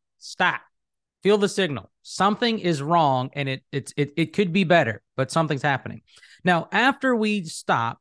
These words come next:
and we feel the signal, the second thing in slant is the L.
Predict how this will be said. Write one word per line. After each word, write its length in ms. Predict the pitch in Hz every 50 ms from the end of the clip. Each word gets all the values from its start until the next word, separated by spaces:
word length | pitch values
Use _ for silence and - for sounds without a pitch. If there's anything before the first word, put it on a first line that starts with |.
| _ -
and 80 | 139
we 80 | 135 135
feel 200 | - - 185 175
the 100 | 143 139
signal, 380 | - - 196 180 139 143 135 131
the 100 | 135 131
second 380 | - - - - - 185 160
thing 220 | - 160 147 143 147
in 120 | 139 127
slant 460 | - - - 156 180 156 143 135 135
is 120 | 135 120 110
the 160 | 139 - -
L. 320 | 151 143 127 113 113 110